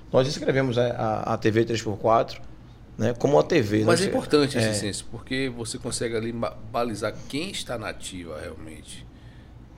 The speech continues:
Speaker 2: O censo é importante, é um retrato. Acho que esse censo tem que acontecer realmente com frequência, né? Porque às vezes o cara, a pessoa é um artista, mas aí parou a sua atividade artística, mas tá no censo lá.
Speaker 1: Uhum.
Speaker 2: Então esses censos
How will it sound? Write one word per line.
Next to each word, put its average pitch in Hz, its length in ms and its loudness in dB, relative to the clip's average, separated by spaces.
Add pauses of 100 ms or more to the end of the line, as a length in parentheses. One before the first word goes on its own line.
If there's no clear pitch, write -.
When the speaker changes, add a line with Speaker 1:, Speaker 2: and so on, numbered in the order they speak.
(240)
Speaker 2:
O - 60 -12
censo 110 220 -8
é 110 40 -6
importante, 101 540 -8
é 92 80 -6
um 98 80 -8
retrato. 98 540 -8
Acho - 140 -6
que 214 60 -10
esse - 120 -8
censo - 260 -6
tem 151 100 -8
que - 60 -8
acontecer 120 460 -6
realmente 110 320 -8
com 120 120 -14
frequência, 101 540 -12 (680)
né? 107 160 -12 (360)
Porque 117 260 -8
às 123 200 2
vezes 127 160 -8
o 147 60 -12
cara, 160 300 -6 (640)
a 120 60 -8
pessoa 113 320 -6
é 113 40 -8
um 113 40 -8
artista, 139 460 -8
mas 123 200 -4
aí 123 160 -4 (220)
parou 120 400 -2
a - 20 -6
sua 113 140 -6
atividade 98 380 -6
artística, 117 440 -10
mas 135 140 -10
tá 110 140 -8
no 98 100 -10
censo 92 340 -12
lá. 76 240 -10 (300)
Speaker 1:
Uhum. 110 140 -2
Speaker 2:
Então 117 180 0
esses 139 260 -6
censos 120 640 -8